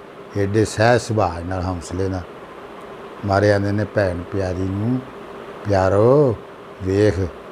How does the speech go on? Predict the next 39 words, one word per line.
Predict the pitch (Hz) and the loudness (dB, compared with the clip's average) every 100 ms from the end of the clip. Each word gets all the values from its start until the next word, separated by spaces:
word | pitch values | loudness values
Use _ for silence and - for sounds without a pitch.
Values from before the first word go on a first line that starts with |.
| - - 107 | -16 -2 4
ਹਨੇਰਾ | 107 98 98 | 6 6 4
ਪੈਣ | 107 113 107 110 | 4 2 2 0
ਡਿਆ, | 107 117 120 110 - - | 2 4 6 4 0 -4
ਧਰਮਸ਼ਾਲਾ | 101 90 85 98 104 110 | -4 -4 -4 -2 0 0
ਕਿੱਥੇ | - 113 - 127 117 | -2 -6 2 4 6
ਆ, | 95 - - - - - - | 4 -2 -14 -20 -20 -14 -8
ਉੱਥੇ | 107 113 110 | -2 2 4
ਅਸੀਂ | 110 | 2
ਪਹੁੰਚਣਾ।" | - 117 117 131 117 98 82 - - - - - - | 0 0 2 2 2 0 -6 -14 -18 -20 -20 -16 -4
ਤੇ | 110 | -2
ਉਹ | |
ਗੱਡੀ | 101 101 117 | 0 2 0
ਤੇਜ਼ | 113 113 113 | 2 4 4
ਨਾ | 120 123 | 4 4
ਚਲਾਏ | 113 113 110 127 | 2 2 2 2
ਤੇ | 139 | -2
ਕੀ | - 127 | 0 0
ਕਰੇ? | 127 113 117 139 117 - - - - - - | 2 2 4 2 0 -6 -16 -18 -18 -14 -2
ਮਹਾਰਾਜ | 104 113 110 | 2 4 4
ਫਿਰ | 104 131 | 4 4
ਮੇਰਾ | 135 123 120 | 6 6 4
ਪੱਖ | 117 113 - | 2 -2 -2
ਲੈ | 107 107 | -4 -4
ਲਿਆ। | 107 104 90 - - - - - - - | -4 -6 -8 -16 -20 -20 -20 -20 -20 -10
ਮਹਾਰਾਜ | 98 101 107 | -6 -2 0
ਨੇ | 110 | 0
ਆਂਦੇ | 107 104 107 | -2 -2 -2
ਨੇ, | 117 127 | -2 0
"ਤੇਜ਼ | 127 120 120 | 4 4 6
ਨਾ | 127 | 2
ਚਲਾਏ | 123 120 117 | 2 2 2
ਤੇ | 123 | 0
ਕੀ | 117 127 | -2 -2
ਕਰੇ? | 123 120 117 123 117 101 - - - - - - - - | 0 0 2 2 2 -2 -12 -16 -16 -16 -16 -16 -10 2
ਤੇਜ਼ | 107 110 | 2 4
ਤੇ | 120 | 2
ਚਲਾਣੀ | 113 110 110 117 131 | 4 4 4 4 4
ਹੋਈ | 123 113 | 4 4
ਉਹਨੇ, | 113 107 | 2 0